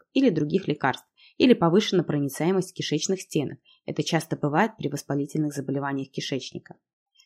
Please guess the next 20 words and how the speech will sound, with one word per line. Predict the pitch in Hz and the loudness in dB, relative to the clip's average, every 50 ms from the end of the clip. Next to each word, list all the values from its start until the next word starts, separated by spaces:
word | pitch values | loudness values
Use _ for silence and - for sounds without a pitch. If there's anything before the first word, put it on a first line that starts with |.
| _ _ - | _ _ 2
При | - 170 214 | 6 8 8
этом | 294 403 - 165 156 - _ _ _ _ | 8 8 6 2 -4 -4 _ _ _ _
крупные | - - 214 240 240 240 214 196 | 2 4 4 4 6 4 4 6
белковые | 165 170 170 170 - 220 226 202 185 170 | 6 6 4 6 4 4 6 6 6 4
молекулы-аллергены, | 165 156 160 180 208 208 208 180 175 165 156 156 160 160 160 151 170 233 302 302 190 151 143 _ | 6 6 6 4 4 2 2 0 0 2 2 2 2 0 0 0 0 2 2 2 2 -2 -6 _
которые | - - 170 - 165 156 151 151 | -2 -2 0 2 2 2 2 4
в | 151 | 4
норме | 175 170 160 143 143 143 131 | 4 4 4 2 -2 -4 -2
перевариваются | - 147 151 143 156 143 139 135 123 135 135 139 - - 143 | -2 -2 -2 0 0 -2 -2 -2 -2 -4 -4 -6 -4 -6 -4
до | 143 143 | -4 -4
составляющих | - - 160 - - 147 151 151 143 135 131 127 - - - - - - - - - | -6 -8 -10 -4 -2 -2 0 0 0 0 -2 -2 -4 -8 -14 -14 -14 -16 -20 -8 -2
аминокислот | - 165 160 151 147 147 - 151 147 - - 139 131 123 - - _ _ _ - | 2 4 4 4 4 2 0 -4 -6 -4 -2 -2 -2 -2 -4 -10 _ _ _ -6
и | - - | -6 -2
теряют | - - 170 165 147 135 131 - | 2 4 4 4 4 2 0 -2
свои | - - 151 | -2 0 0
аллергенные | 143 143 147 156 151 147 151 139 139 135 139 151 | 0 0 0 -2 -2 -2 -2 -2 -2 -2 -2 -2
свойства, | 160 - - 156 143 131 - - - - - _ _ _ _ _ _ _ _ | -2 -2 -2 -2 -2 -2 -4 -8 -14 -16 -16 _ _ _ _ _ _ _ _
попадают | - 170 - 180 175 277 330 330 330 | -4 2 4 6 6 8 6 6 4
в | - | 2
кровь, | - 180 170 156 151 | 2 2 4 4 2